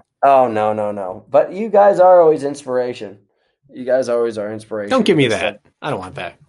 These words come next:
Speaker 2: Continue.
Speaker 1: No. Uh,
Speaker 2: July fourth with your family, you decided to continue and do it again. Why? 'Cause it's not like this, like, retirement plan for you.
Speaker 1: No, it isn't at all.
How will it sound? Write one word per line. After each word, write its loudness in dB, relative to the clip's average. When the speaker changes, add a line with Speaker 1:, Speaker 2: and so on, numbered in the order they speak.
Speaker 2:
Continue. -2
Speaker 1:
No. -2
Uh, 6
Speaker 2:
July 0
fourth 0
with -4
your -4
family, -6
you -6
decided -6
to -12
continue -8
and -8
do -8
it -8
again. -12
Why? -4
'Cause -6
it's -6
not -6
like -6
this, -6
like, -12
retirement -6
plan -10
for -12
you. -16
Speaker 1:
No, -2
it -2
isn't -2
at -6
all. -6